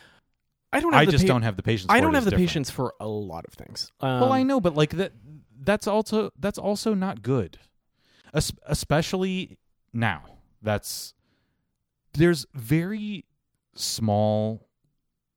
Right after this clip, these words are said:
Speaker 2: there's a very small degree or window of opportunity to be different, be countercultural, be dissenting, whatever it is. And one of those possible windows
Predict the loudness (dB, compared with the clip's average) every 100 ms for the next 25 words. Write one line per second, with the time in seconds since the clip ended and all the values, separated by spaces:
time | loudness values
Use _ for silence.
0 | _ _ _ _ -2 0 0 -2 -4 -4
1 | -4 -4 -6 -10 -10 -12 -12 -12 -14 -16
2 | _ _ _ _ -6 -4 -4 -8 -10 -10
3 | -8 -8 -8 -10 -14 _ _ _ _ _
4 | _ _ _ _ _ -2 0 0 -2 -6
5 | -6 -4 -6 -6 -8 -6 -4 -6 -10 _
6 | _ _ _ -8 -8 -8 -10 -10 -14 -14
7 | -16 -18 _ _ _ _ _ _ _ -10
8 | -8 -6 -8 -8 -2 -2 0 0 0 -2
9 | -6 -10 -8 -8 -6 -6 -6 -8 -8 -6
10 | -4 -4 -8 -10 -12 -16 _ _ _ _
11 | -2 0 0 -2 0 2 0 0 0 0
12 | -2 -6 -12 -18 _ _ _ -4 -2 -2
13 | -6 -6 -6 -6 -2 -2 -2 -4